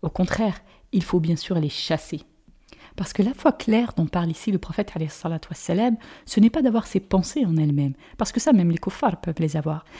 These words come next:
Mais c'est bien le fait de ressentir une profonde gêne à les exprimer parce qu'on sait à quel point c'est grave. Donc tu dois chasser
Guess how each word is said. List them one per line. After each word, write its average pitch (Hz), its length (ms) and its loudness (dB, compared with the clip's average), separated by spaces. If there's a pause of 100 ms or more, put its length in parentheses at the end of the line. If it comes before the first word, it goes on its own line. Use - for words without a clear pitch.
(140)
Mais 185 80 6
c'est - 160 4
bien 214 200 6
le 233 60 8
fait 226 180 0
de 180 120 2
ressentir 220 640 2
une 170 140 6
profonde 220 640 4
gêne 196 220 4
à 170 80 2
les 156 160 0
exprimer 190 500 0 (300)
parce - 180 -4
qu'on 175 140 0
sait - 320 -2
à 160 80 -6
quel 151 180 -8
point - 140 -4
c'est - 180 -6
grave. 147 320 -6 (680)
Donc 190 160 6
tu 185 120 -2
dois 165 140 4
chasser - 560 -2